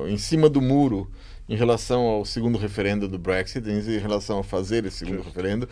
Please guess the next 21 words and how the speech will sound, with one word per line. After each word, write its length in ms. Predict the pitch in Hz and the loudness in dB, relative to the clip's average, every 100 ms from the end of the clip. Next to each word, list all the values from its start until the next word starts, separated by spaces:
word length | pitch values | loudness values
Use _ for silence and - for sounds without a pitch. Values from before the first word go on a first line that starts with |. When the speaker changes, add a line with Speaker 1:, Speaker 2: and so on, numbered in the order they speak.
| - - - | -10 -16 0
Speaker 1:
apesar 540 | 110 117 107 117 117 | 2 2 2 4 4
de 60 | 110 | 2
haver 220 | 107 110 | 2 2
milhões, 960 | 120 131 135 127 127 139 143 110 95 - | 4 4 6 8 8 8 6 2 -4 -6
e 420 | 87 92 92 92 | -4 -2 -2 -2
já 200 | 98 101 | 0 -2
che-, 200 | - - | -2 -6
acho 220 | 101 95 | -4 -4
que 60 | - | -4
já 100 | 104 | -6
chega, 400 | 98 117 107 92 | -2 0 0 2
já 100 | 110 | 0
ultrapassam 680 | 113 117 104 113 110 98 92 - - - | 0 -2 0 0 0 -4 -10 -12 -14 -14
cinco 500 | - - 160 170 160 | -10 -6 0 2 2
milhões 880 | 143 131 117 120 120 104 95 - - - - - | 0 2 4 6 4 2 -4 -12 -16 -18 -18 -12
de 920 | - 101 107 107 104 98 98 98 92 78 | -6 -2 0 2 2 2 0 0 0 0
Speaker 2:
Sim, 80 | |
sim. 40 | - | 0
Speaker 1:
assinaturas 800 | 127 120 123 120 139 147 120 107 | 0 2 2 2 4 6 6 4
na 100 | 113 | -2
petição 720 | 123 110 120 - 135 123 | -4 -6 -8 0 2 2